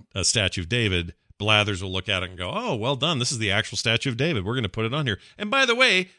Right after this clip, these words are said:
Speaker 2: they don't censor the statue of David. He's still got his little pee-pee right there, his little peener, Peter Peter." You know what I'm talking about?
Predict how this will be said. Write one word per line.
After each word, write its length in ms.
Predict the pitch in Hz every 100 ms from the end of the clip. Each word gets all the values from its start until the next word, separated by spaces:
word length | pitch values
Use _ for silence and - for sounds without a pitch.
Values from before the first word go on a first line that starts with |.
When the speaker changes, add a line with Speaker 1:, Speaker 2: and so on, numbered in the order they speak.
| _
Speaker 2:
they 160 | 220 247
don't 240 | 226 190
censor 340 | 214 220 -
the 100 | 143
statue 380 | 131 165 151 135
of 60 | 110
David. 380 | 151 147 80 - -
He's 160 | 220
still 200 | - 214
got 180 | 190 170
his 120 | 139
little 160 | 156 131
pee-pee 380 | - 175 123 101
right 160 | 98
there, 80 | 107
his 100 | 101
little 140 | 120 95
peener, 380 | 139 135 113
Peter 240 | 120 156 120
Peter." 360 | 101 80 80 _ _ -
You 80 |
know 60 | 127
what 60 | 143
I'm 60 |
talking 280 | 151 151 160
about? 360 | 160 180 190